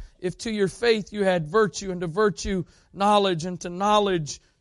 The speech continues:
temperance into temperance, patience into patience, godliness into godliness,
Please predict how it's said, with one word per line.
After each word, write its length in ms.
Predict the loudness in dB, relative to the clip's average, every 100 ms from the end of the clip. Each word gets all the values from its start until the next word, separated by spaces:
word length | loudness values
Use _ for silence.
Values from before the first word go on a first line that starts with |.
| _
temperance 500 | 2 2 2 -4 -4
into 220 | -8 -8 4
temperance, 540 | 6 6 4 -12 -14
patience 600 | -4 0 0 -2 -8 -12
into 180 | -12 -12
patience, 540 | -4 -2 4 2 2
godliness 680 | -6 0 2 2 -2 -6 -10
into 160 | -14 -12
godliness, 600 | -6 -2 -2 -2 -4 -8